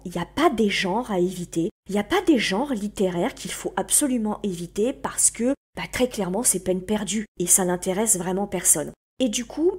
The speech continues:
je me suis dit, ouais, c'est polémique, mais ça vaut quand même le coup que j'en fasse un sujet de podcast, parce que mine de rien, même si la phrase dite comme ça, elle a vraiment l'air très polémique, mais à dessein, en réalité, elle est pas si bête que ça.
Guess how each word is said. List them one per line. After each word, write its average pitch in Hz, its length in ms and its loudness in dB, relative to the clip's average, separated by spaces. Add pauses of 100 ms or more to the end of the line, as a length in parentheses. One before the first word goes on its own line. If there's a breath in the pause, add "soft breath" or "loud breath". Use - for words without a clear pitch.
je - 100 -6
me 240 60 0
suis 240 160 -2
dit, 320 280 -6
ouais, 170 280 -4
c'est - 240 2
polémique, 294 520 0
mais 190 260 2
ça 196 220 0
vaut 220 220 -4
quand 254 220 -6
même 311 240 0
le 208 80 2
coup - 180 -10
que 262 120 -8
j'en 185 140 -4
fasse 226 460 -2 (180)
un 180 200 2
sujet 254 360 0
de 370 60 -12
podcast, 196 720 -2
parce 240 240 2
que 262 100 0
mine 311 280 2
de 240 100 6
rien, 220 340 -2
même 220 160 -2
si - 200 2
la 196 120 0
phrase 240 360 -2
dite 190 180 -8
comme 170 160 -2
ça, 220 260 0
elle 170 100 -4
a 165 80 -6
vraiment 202 400 -2
l'air 196 360 0 (160)
très 226 180 -2
polémique, 220 880 0
mais 165 220 -2
à 170 140 -4
dessein, 175 420 2 (260)
en 220 100 2
réalité, 254 520 2
elle 190 100 2
est 170 60 2
pas - 160 0
si 311 220 4
bête 269 320 2
que 262 100 -2
ça. 254 460 0